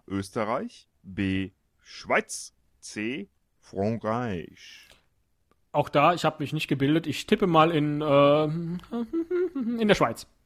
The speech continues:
Speaker 1: In Chamonix. Von neunzehnhundertvierundzwanzig bis neunzehnhundertsechsunddreißig wurde ein Land beauftragt, ein Land beauftragt, Winter- und Sommerspiele auszurichten.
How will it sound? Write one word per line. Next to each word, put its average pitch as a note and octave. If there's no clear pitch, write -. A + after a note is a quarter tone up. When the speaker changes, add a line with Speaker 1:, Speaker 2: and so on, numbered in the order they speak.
Speaker 1:
In F#3+
Chamonix. F#3+
Von E3+
neunzehnhundertvierundzwanzig F3+
bis -
neunzehnhundertsechsunddreißig C#3
wurde C#3
ein A#2
Land B2+
beauftragt, A#2+
ein D#3+
Land C#3
beauftragt, A2
Winter- A2+
und F#2+
Sommerspiele G2
auszurichten. -